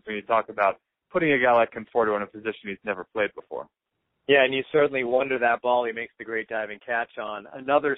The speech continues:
Speaker 2: center fielder with a little more range maybe doesn't have to go with the full out dive to make that play. Uh, it was a big weekend for,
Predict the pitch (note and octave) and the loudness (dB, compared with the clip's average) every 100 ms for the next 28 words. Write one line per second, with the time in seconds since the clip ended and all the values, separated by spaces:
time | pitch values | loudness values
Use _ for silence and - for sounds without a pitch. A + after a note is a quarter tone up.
0 | - C3+ A#2 - B2 A2+ A2 A2 A2 A#2+ | -4 -6 -6 -8 -6 -4 -4 -4 -4 0
1 | C3+ B2+ B2 A#2+ A2 B2 B2 A2 - A#2 | 0 0 -2 -2 -2 -2 -4 -6 -8 -8
2 | A#2 A#2 A#2 A#2+ C3 - D3+ A#2 D3+ D3 | -2 -2 -2 -4 -8 -10 -6 4 6 6
3 | - - _ - C#3+ B2+ - C#3 B2+ A#2+ | 2 -16 _ -4 -2 -2 -2 2 6 6
4 | A#2 A#2+ A#2 A2 - A2 A#2 - G#2+ G2 | 4 0 -2 -2 -6 -10 -10 -8 -6 -8
5 | - G#2+ G2+ F2+ _ _ - C#3+ C#3+ G3 | -8 -10 -8 -12 _ _ 0 2 4 2
6 | F3+ D3+ D3+ - A#3+ F3+ E3+ D#3+ D#3 C#3+ | -4 -4 -4 -4 -8 -6 -6 -4 -6 -6
7 | C3 - B2+ A#2+ | -8 -10 -6 -6